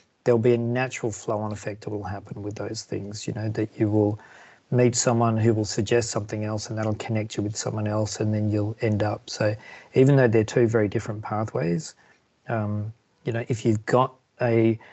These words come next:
a resonance and, and clarity and structure, great. If you don't, great. It doesn't matter. You know, you can get just as much value out of each pathway. So I think absolutely just make the decision to jump in there. And probably the only other thing I would say is,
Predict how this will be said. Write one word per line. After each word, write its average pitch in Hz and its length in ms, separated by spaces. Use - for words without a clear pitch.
a 117 80
resonance 117 580
and, 120 160
and 104 200
clarity 117 500
and 104 160
structure, 131 520
great. 104 400
If 117 180
you 120 60
don't, 131 260
great. 143 340
It 117 120
doesn't 113 240
matter. 101 380
You 107 80
know, 107 100
you 117 240
can 110 340
get 120 260
just 127 280
as 113 100
much 110 260
value 104 340
out 104 120
of 101 80
each 107 220
pathway. 104 480
So - 220
I 107 40
think 113 280
absolutely 120 460
just 110 260
make 113 200
the 113 80
decision 107 520
to 107 120
jump 104 300
in 113 120
there. 175 180
And 131 140
probably 180 200
the 131 100
only 123 180
other 113 140
thing 110 240
I 110 60
would 107 160
say 113 280
is, 113 200